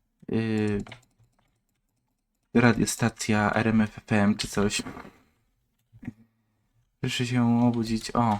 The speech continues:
dobra, i mi pokazuje teraz, że ja pierwszą rundę już zakończyłem. Em, czy ty sobie wyszedłeś właśnie?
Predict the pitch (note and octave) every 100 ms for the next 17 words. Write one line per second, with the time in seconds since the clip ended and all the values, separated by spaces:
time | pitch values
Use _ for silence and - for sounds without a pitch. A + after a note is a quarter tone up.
0 | - A#2+ A2+ A2 A#2 A#2 - B2 B2 C#3
1 | C#3 C3 B2 B2 A#2 - D3+ F3+ F3+ E3+
2 | D3+ B2+ A#2 C#3 D#3+ D#3 D3 C3 B2 -
3 | C#3+ C#3+ C3 B2 - A2 A2 - _ -
4 | - - _ _ _ _ _ _ _ _
5 | _ _ _ _ _ _ _ - G#2+ G2+
6 | G#2 G2+ G2+ - - _ _ _ _ _
7 | _ _ _ _ - - - A#2 - A2
8 | G#2 G#2+ G#2+ A2 A2 G#2+ - A#2 D3